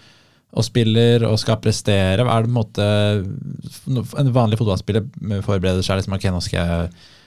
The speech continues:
nå skal jeg spille mot, eh, sånn som Even og meg, det er Holmen, nå skal vi spille treningskamp, eh, liksom mot, eh, et lag, og da vet vi, ok, de har, eh, de har en veldig rask spiss,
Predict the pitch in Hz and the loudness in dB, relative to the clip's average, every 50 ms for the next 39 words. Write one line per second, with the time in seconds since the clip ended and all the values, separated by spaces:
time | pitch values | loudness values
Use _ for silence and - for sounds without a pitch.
0 | _ _ _ - - - - - 82 - 98 85 82 82 82 85 85 87 - - | _ _ _ -12 -10 -6 -4 -4 -2 -2 -2 -2 -2 -2 -2 -4 -4 -6 -8 -4
1 | - 85 85 85 82 82 82 82 82 82 82 87 - 92 87 90 85 95 92 90 | -2 -2 0 0 -2 -2 -4 -4 -4 -4 -6 -4 -4 -4 -4 -2 -2 -2 -2 -2
2 | 90 92 92 92 92 90 104 95 87 90 92 92 90 85 - - 92 90 87 - | -2 -2 0 0 0 0 -2 -2 -2 -2 -2 -2 -2 -2 -2 -2 -2 -2 -2 -2
3 | - 95 92 - - 101 92 87 87 85 - - - 92 90 87 - - - 101 | -2 -2 -2 -2 -2 -2 -2 -2 -2 -4 -4 -4 -4 -4 -4 -6 -8 -6 -4 -2
4 | 92 92 92 90 - 90 87 87 85 85 - - - 95 92 90 87 87 87 90 | -2 0 -2 -2 -4 -4 -2 -2 -4 -4 -6 -6 -4 -2 -2 0 -2 -2 -4 -4
5 | 127 143 135 120 - - - 98 92 - 110 113 113 113 110 104 104 98 92 95 | -6 -6 -6 -6 -6 -4 -4 -4 0 2 2 2 4 4 4 2 2 0 0 -2
6 | 90 - 95 98 - 104 98 101 104 98 - - - - - - - _ _ - | -2 -2 -2 -2 0 0 0 0 0 -2 -4 -8 -16 -20 -20 -20 -20 _ _ -2
7 | 104 101 101 95 98 95 95 92 92 95 92 90 90 90 90 90 90 87 92 92 | 0 2 2 2 2 2 2 2 2 2 2 2 0 0 0 -2 -2 -2 -2 -2
8 | 92 92 92 92 98 87 98 98 98 101 104 92 95 95 92 92 - - - - | 0 0 0 0 0 -2 -2 0 0 0 0 0 0 0 0 -2 -4 -6 -6 -4
9 | - - 113 - - | -2 -2 0 0 -2